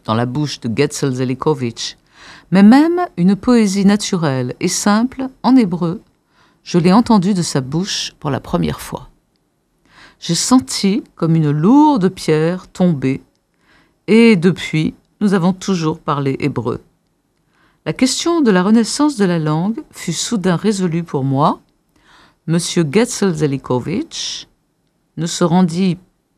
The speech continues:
peut-être même pas compte en rêve de la grande part qu'il a eue dans la renaissance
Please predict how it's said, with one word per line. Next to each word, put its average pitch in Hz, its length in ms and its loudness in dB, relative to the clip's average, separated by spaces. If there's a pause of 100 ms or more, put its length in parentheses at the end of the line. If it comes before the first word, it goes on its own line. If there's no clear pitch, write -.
(220)
peut-être 208 500 -2
même 240 380 2
pas 196 220 -4
compte 240 500 2
en 143 100 4
rêve 139 640 0 (640)
de 147 60 -4
la 143 140 2
grande 175 360 4
part 151 560 -4
qu'il 139 240 -4
a 123 160 -6
eue 180 240 -2 (500)
dans 135 120 0
la 127 100 2
renaissance 151 840 0